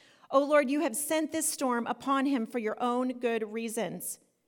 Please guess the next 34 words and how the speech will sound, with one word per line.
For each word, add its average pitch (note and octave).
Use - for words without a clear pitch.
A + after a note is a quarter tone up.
Then A3+
the D4
sailors G3+
picked B3
Jonah A#3+
up G3+
and G#3
threw A3+
him A#3+
into A3+
the G3
raging G3+
sea, F#3+
and G3+
the F3+
storm G#3
stopped G3+
at G3
once. -
The G#3
sailors A#3
were G3
awestruck A3
by A3
the G#3+
Lord's G#3+
great G#3+
power, G3
and A3+
they A3
offered B3
him C#4
a G3
sacrifice, C4